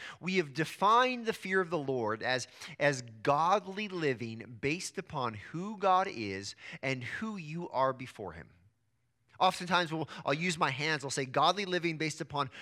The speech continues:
who God is. He is majestic, he's mighty, he's awesome." And who we are, well, we, we,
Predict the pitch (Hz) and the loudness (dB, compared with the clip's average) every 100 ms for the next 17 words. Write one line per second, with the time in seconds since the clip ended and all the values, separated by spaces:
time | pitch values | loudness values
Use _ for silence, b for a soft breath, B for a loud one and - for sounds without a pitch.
0 | B 180 190 165 180 196 107 107 117 - | B -4 0 4 6 6 2 -4 -4 -8
1 | - _ b b - 185 147 139 117 143 | -12 _ b b 2 2 2 -2 0 0
2 | 151 - 202 185 135 131 123 143 165 165 | 0 -2 -8 -8 -8 -4 0 -2 -2 -6
3 | 156 127 135 160 - 120 113 120 B B | -6 -6 0 2 2 -2 -6 -10 B B
4 | 160 143 190 190 170 202 139 107 104 - | 0 2 0 0 0 4 6 6 2 -2
5 | B 131 131 120 - - - | B -4 -4 -4 -10 -12 -16